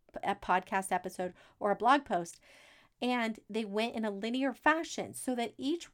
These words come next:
time somebody took one, it'd be like them taking, um, curriculum. It was like creating curriculum for them so that they could you know, get their dream. That's essentially what curated content is. It's creating a curriculum that solves the problem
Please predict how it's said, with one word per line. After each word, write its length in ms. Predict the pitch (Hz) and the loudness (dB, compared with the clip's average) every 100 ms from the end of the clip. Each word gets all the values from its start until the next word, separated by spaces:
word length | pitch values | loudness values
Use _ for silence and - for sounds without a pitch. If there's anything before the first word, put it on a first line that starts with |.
| - | -6
time 280 | 311 285 226 | 0 0 0
somebody 340 | 240 226 214 | -4 -4 -6
took 300 | - 285 277 | -6 -6 -2
one, 120 | 220 | -2
it'd 120 | 214 | 0
be 120 | 220 262 | -2 0
like 240 | 240 226 | 0 0
them 200 | 226 226 | -2 -2
taking, 580 | - 254 240 247 226 214 _ _ - | -4 -6 -4 -4 -4 -6 _ _ -8
um, 420 | 196 190 180 175 _ _ | -4 -4 -4 -10 _ _
curriculum. 640 | - 269 269 214 170 - - | 0 0 0 -2 -2 -8 -6
It 60 | |
was 140 | 226 262 | -2 0
like 100 | 269 | 0
creating 400 | 277 269 269 240 | 0 0 2 -2
curriculum 760 | - 247 233 - 180 - 180 _ - - - _ | -2 -2 -2 -4 -4 -6 -10 _ -20 -20 -20 _
for 160 | - 233 | 0 2
them 340 | 202 196 185 | 4 2 0
so 200 | 190 - | -6 -6
that 180 | 214 311 | -2 0
they 160 | 214 214 | 0 0
could 540 | - 254 220 202 196 _ _ _ _ _ _ _ _ _ - | -2 -4 0 0 -2 _ _ _ _ _ _ _ _ _ -8
you 140 | 214 | -4
know, 220 | 185 180 202 | -4 -6 -2
get 200 | 208 214 | -2 0
their 160 | 185 180 | -2 -2
dream. 460 | 175 170 - 175 - _ - | -6 -10 -12 -16 -20 _ -4
That's 400 | 214 220 269 - | 6 6 6 -4
essentially 540 | 240 - 226 214 220 | -8 -4 -4 -2 -4
what 180 | 202 185 | -2 -6
curated 500 | - 214 196 185 185 | -6 -4 -2 -2 -4
content 560 | - 190 170 - 180 - | -6 -6 -6 -6 -10 -6
is. 240 | 160 151 | -8 -8
It's 160 | 170 - | -12 -14
creating 500 | - 208 208 208 208 | -8 -4 -4 -4 -4
a 60 | |
curriculum 540 | 202 - 202 - 185 175 | -6 -4 -4 -4 -6 -6
that 120 | 175 | -8
solves 380 | - 202 190 190 | 0 4 4 2
the 100 | 196 | -8
problem 460 | - 180 175 175 | 0 2 2 -2